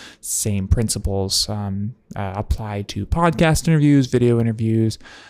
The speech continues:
um, just interpersonal research interviews, whatever it is, um, you, a lot of this stuff applies, and this question, uh,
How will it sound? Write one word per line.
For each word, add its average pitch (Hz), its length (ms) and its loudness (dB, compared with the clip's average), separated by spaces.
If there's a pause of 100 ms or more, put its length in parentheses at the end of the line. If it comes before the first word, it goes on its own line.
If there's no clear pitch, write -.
(180)
um, 98 800 -4
just 98 240 -8
interpersonal 113 840 0
research 120 420 2
interviews, 110 580 -2
whatever 160 300 4
it 127 80 4
is, 120 560 2
um, 113 460 0
you, 107 340 0
a 98 180 -4
lot 107 220 -4
of 107 100 -6
this 110 140 -6
stuff - 240 -10
applies, 196 420 4
and 135 160 -2
this 139 140 -2
question, 127 560 -4 (460)
uh, 113 180 -6